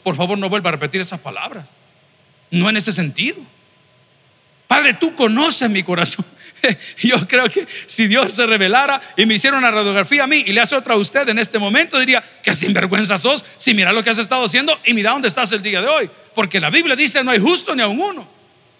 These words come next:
Entonces, cuando el hombre comienza a caminar con gente que no piensa como él,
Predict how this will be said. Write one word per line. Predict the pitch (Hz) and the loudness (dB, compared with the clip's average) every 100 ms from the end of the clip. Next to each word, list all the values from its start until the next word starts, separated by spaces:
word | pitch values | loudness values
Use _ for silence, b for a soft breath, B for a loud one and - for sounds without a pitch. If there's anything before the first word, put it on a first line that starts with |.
| _ _ _ _ _ | _ _ _ _ _
Entonces, | _ 214 | _ -4
cuando | 240 196 | 0 0
el | 180 | 2
hombre | 339 415 | 2 2
comienza | 311 302 311 294 | 0 0 0 0
a | |
caminar | 262 254 262 233 | 0 0 0 0
con | 214 170 | 0 0
gente | 269 240 180 | 0 0 -2
que | 190 | 0
no | 233 | 0
piensa | 220 311 359 302 | 2 2 2 0
como | 269 247 196 | -2 0 0
él, | 175 196 | 0 0